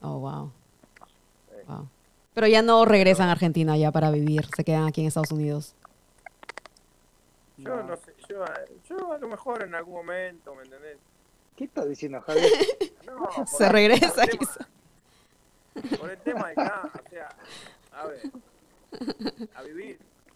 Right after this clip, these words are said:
Speaker 2: los doce meses del año a lo mejor no, pero a quedarme, qué sé yo, cuatro o cinco meses y volver, ¿me entendés? No estar
Speaker 3: Cuatro días, cuatro semanas, sí, por ahí sí.
Speaker 2: A trabajar no, a trabajar en Argentina no.
Speaker 1: A trabajar
Speaker 2: Ahí
Speaker 1: no.
Speaker 2: ahí sí, eso sí que no. A trabajar o a, a tener
Speaker 1: No.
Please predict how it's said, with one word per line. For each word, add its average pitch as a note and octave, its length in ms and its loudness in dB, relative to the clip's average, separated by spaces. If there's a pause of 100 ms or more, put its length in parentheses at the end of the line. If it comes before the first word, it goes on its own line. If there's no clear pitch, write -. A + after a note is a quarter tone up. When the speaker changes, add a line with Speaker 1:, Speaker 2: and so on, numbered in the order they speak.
Speaker 2:
los C3+ 140 -14
doce F3+ 300 -10
meses F3 220 -16
del D3 100 -18
año F3+ 180 -12
a D#3 40 -14
lo C#3 60 -16
mejor C#3+ 260 -18
no, D3+ 200 -10
pero A2+ 140 -18
a A2+ 60 -16
quedarme, C3+ 320 -14
qué C3+ 160 -20
sé A2+ 120 -20
yo, A2 220 -20
cuatro C#3 320 -12
o A#2 80 -20
cinco A#2+ 280 -20
meses C#3 240 -16
y A2+ 40 -20
volver, A2+ 540 -18
¿me - 60 -20
entendés? A#2 260 -20
No D3 120 -12
estar B2+ 300 -14
Speaker 3:
Cuatro E3+ 320 -4
días, E3+ 480 -4
cuatro E3+ 220 0
semanas, C4+ 580 2
sí, - 260 -10
por - 200 -14
ahí D3+ 120 -10
sí. A3+ 800 -4 (460)
Speaker 2:
A C#3 100 -6
trabajar D#3+ 480 -8
no, E3 140 -14 (120)
a - 60 -20
trabajar C#3+ 360 -16
en D#3+ 40 -16
Argentina D3+ 440 -16
no. - 140 -10
Speaker 1:
A A3 60 -2
trabajar G#3 480 -4
Speaker 2:
Ahí F#3 60 -4
Speaker 1:
no. F3 280 -6
Speaker 2:
ahí - 60 -18 (120)
sí, B3+ 120 -20 (360)
eso B3 180 -6
sí C#3+ 180 -14
que A2+ 100 -16
no. G#2 160 -20
A C3 120 -12
trabajar E3 560 -8
o D3 160 -16
a, A#2 400 -20
a A2+ 140 -20
tener G#3+ 200 -18
Speaker 1:
No. D#3 320 -8